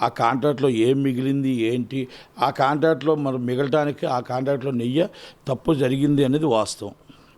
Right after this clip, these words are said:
ఇంకా దాంట్లో no doubt. టికెట్లు ఆఖరికి ధర్మ దర్శనం టికెట్ల నుంచి, మూడు వందల రూపాయల టికెట్ల నుంచి, విఐపి దర్శనం నుంచి కళ్యాణం టికెట్ల దాకా అమ్ముకునేది వాస్తవమా కాదా?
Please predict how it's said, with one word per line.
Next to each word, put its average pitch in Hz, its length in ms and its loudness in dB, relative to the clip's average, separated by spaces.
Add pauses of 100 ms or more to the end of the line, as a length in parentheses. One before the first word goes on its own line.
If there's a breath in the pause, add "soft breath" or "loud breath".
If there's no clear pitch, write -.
(140)
ఇంకా 117 140 -2
దాంట్లో 113 240 0
no 107 200 -6
doubt. 90 280 -4 (640 loud breath)
టికెట్లు 180 640 2 (120)
ఆఖరికి 160 720 0
ధర్మ 131 380 0
దర్శనం 156 360 0
టికెట్ల 127 360 -8
నుంచి, 135 440 -4 (360 loud breath)
మూడు 156 180 4
వందల 160 160 2
రూపాయల 147 280 0
టికెట్ల 117 380 -10
నుంచి, 123 400 -2
విఐపి 139 600 2
దర్శనం 120 420 0
నుంచి 139 340 -4 (340 loud breath)
కళ్యాణం 170 440 2
టికెట్ల 135 320 -2
దాకా 143 280 0
అమ్ముకునేది 131 480 -2
వాస్తవమా 117 600 -4
కాదా? 90 320 -6